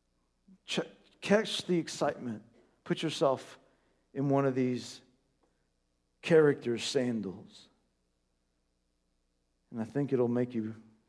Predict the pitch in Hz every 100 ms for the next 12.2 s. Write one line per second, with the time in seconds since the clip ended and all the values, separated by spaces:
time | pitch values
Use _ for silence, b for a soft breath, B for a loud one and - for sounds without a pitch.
0 | - 131 113 95 95 78 - _ _ 117
1 | 107 113 107 110 98 - 92 - - 69
2 | 73 _ _ _ _ _ _ _ _ _
3 | _ _ _ 156 175 190 170 - - 160
4 | 139 - 151 131 123 127 139 - - -
5 | - _ _ _ _ _ _ - 135 185
6 | 170 135 147 156 120 101 - - _ _
7 | _ _ _ _ _ _ _ _ _ _
8 | - 123 160 131 113 123 104 95 - -
9 | _ _ _ _ _ b b 139 165 180
10 | 185 185 - 180 170 165 160 147 - 170
11 | - 156 143 120 139 127 135 135 - 175
12 | 156 135